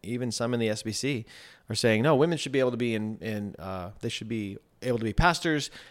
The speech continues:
They should be able to have their title. Wh-, if they're, if they're a kids ministry director, they should be able to be called kids pastor. Why not? Because it's just a title.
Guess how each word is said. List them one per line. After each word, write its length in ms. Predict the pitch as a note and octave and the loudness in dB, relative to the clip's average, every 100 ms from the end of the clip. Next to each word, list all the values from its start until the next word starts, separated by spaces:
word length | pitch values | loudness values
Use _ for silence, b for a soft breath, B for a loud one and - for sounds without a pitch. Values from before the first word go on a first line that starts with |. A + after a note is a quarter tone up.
| B - | B 4
They 140 | A#2+ | 4
should 200 | - A#2 | 4 4
be 80 | A#2+ | 4
able 140 | A#2 | 4
to 80 | G#2+ | 6
have 160 | A#2 A2 | 4 4
their 140 | G2+ | 2
title. 540 | - C3+ C3+ C3 C3 - b - | 0 4 6 6 4 -8 b -4
Wh-, 60 | A2 A2+ | 0 0
if 100 | G#2+ | 0
they're, 300 | A2+ G#2+ G2 _ - | 0 0 -2 _ -8
if 160 | A#2+ - | -8 0
they're 260 | A#2 A2 | 2 2
a 260 | G2 G#2 G2 | 2 -2 0
kids 180 | - B2 | 0 2
ministry 320 | C3+ A2 A#2 | 4 4 2
director, 420 | A2 A#2 A2 C#3 | 6 4 4 4
they 140 | A#2+ C#3+ | 4 4
should 120 | F#3+ | 6
be 60 | G#3 | 6
able 140 | G#3+ | 6
to 40 | |
be 80 | G#3 | -2
called 340 | - C4 D#3 - | 2 2 2 0
kids 320 | A#2 - - - | -2 -2 -8 -10
pastor. 440 | - E2+ - F#2+ G#2+ | -10 -8 -6 -2 0
Why 140 | D3 | 0
not? 360 | F#3+ F3+ - - | 0 -2 -6 -10
Because 420 | G2 A2 G2+ - B B | -4 -4 -2 -6 B B
it's 160 | G2+ | -6
just 200 | - - | -6 -6
a 40 | - | -4
title. 440 | D#3+ F#3 A2+ G2 | 0 2 2 0